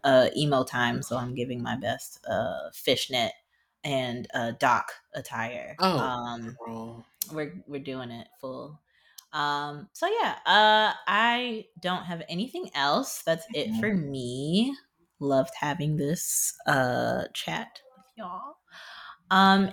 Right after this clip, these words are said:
Speaker 1: anything else before we go? Yeah, follow us on socials, I guess.
Speaker 2: We only have
Speaker 1: Um,
Speaker 2: one social, I believe.
Speaker 1: Social.
Speaker 2: <laughs>
Speaker 1: That
Speaker 2: Do we
Speaker 1: we're
Speaker 2: have a
Speaker 1: strugg-,
Speaker 2: Facebook page,
Speaker 1: struggling to
Speaker 2: though?
Speaker 1: run.
Speaker 2: Or,
Speaker 1: Girl,
Speaker 2: like
Speaker 1: I don't, who's running it? Not me. <laughs>
Speaker 2: <laughs>
Speaker 1: Who's running that in the Twitter? 'Cause, like, not me.
Speaker 2: So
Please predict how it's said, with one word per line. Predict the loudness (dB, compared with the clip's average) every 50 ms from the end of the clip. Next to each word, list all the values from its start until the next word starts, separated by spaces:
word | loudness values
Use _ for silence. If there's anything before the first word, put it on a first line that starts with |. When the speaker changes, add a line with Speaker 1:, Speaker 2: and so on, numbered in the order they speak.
| 0 0
Speaker 1:
anything | 2 2 2 2 0 -2 -2 0
else | 2 2 2 2
before | -2 -8 -4 -2 -2 0
we | 0 -2 -2
go? | -2 0 0 2 2 0 0 -2 0
Yeah, | 0 0 0 0
follow | 0 0 2 2 4 4 2
us | 2 0 2 4
on | 6 6 6
socials, | 4 2 -2 -2 -2 -2 -4 -6 -6 -6 -8 -8 -8
I | -8 -8
guess. | -8 -8 -8 -8 -8 -8 -10 -10 -8 -2
Speaker 2:
We | 4 6 6
only | 8 8 6 6
have | 4 4 4 2 -2
Speaker 1:
Um, | -4
Speaker 2:
one | -2 0 0 0
social, | 0 0 0 0 -2 -2 -4 -4
I | -4
believe. | -4 -8 -10 -10 -10 -8
Speaker 1:
Social. | -2 4 6 6 6 6 4 0 2 2 2 0 0 -4 -6 -8 -14 -18 -18 _ _ _ -14
Speaker 2:
<laughs> | -14 -14 -14 -14 -16 -20 -20 _ -20 -20 -20 -20 _ _ _ _ _ _ _ _ -4
Speaker 1:
That | -2 0 0 0 -2 -4 -6 -2 2 4
Speaker 2:
Do | 6 8
we | 8
Speaker 1:
we're |
Speaker 2:
have | 8 8 8 8
a | 6
Speaker 1:
strugg-, | 6
Speaker 2:
Facebook | 6 6 4 2 2 4
page, | 4 6 8 8 6 6
Speaker 1:
struggling | 4 2 2 2 4 4
to | 4 2
Speaker 2:
though? |
Speaker 1:
run. | 2 2 0 0 0 0 0
Speaker 2:
Or, | 2 2 2 2 2 0 0 2
Speaker 1:
Girl, | 4 4 6 6
Speaker 2:
like | 4 2 4 8 10
Speaker 1:
I | 10 10 10
don't, | 8 4
who's | 4 4 6 6 8
running | 6 6 6 4 4 2
it? | 2 2 2 4
Not | 6 8 8 8 6 6
me. | 4 6 8
<laughs> | 8 8 6 4 -4 -8 -10 -10 -8 -8 -10 -10 -8 -6
Speaker 2:
<laughs> | -4 -2 -2 -2 -2 -4 -8 -12 -4 6 10
Speaker 1:
Who's | 10 10 10 10
running | 8 8 8 8 6 8
that | 10 10 10 10 8 6
in | 6 4 4
the | 2 -2
Twitter? | -2 0 0 2 2 2 0 0
'Cause, | 0 -2 -2 0 0
like, | 0 0 0 0 -2 -2
not | -2 -2 0 -2 -2 -4
me. | -4 -4 -2
Speaker 2:
So | 0